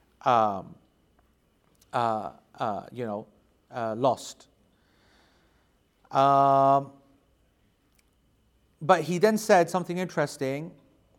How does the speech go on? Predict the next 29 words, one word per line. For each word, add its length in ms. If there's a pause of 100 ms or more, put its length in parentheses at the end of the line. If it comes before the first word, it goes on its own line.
(280)
We'll 220
also 420
say 460 (600)
that 340 (840)
a 120
little 420
bit 220
of 100
financial 680
loss 360
for 100
something 340
like 220
the 100
Jum'ah 460 (500)
should 400
be 360 (260)
taken 380
on. 160 (840)
Because 300
the 80
Jum'ah 340
is 80
something 320
which 340
is 220
replaced 720
by 180
Dhuhr, 360